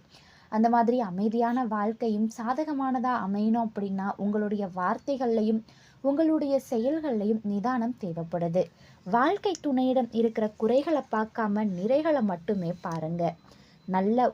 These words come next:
உறவை வளர்க்கறதுக்கும் அனுசரிச்சு விட்டு கொடுத்து போறதும் ரொம்பவே நல்ல ஒரு பண்பா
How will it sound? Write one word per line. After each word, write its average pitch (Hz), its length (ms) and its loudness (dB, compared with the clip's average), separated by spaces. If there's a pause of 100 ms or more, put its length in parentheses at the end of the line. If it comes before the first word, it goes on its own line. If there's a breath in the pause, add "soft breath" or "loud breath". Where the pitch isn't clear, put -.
உறவை 233 420 2
வளர்க்கறதுக்கும் 220 880 -2 (100)
அனுசரிச்சு 233 680 0
விட்டு 196 280 -4
கொடுத்து 285 320 0 (140)
போறதும் 208 540 0
ரொம்பவே 202 520 2
நல்ல 190 360 0 (500 soft breath)
ஒரு 214 220 4
பண்பா 196 440 -2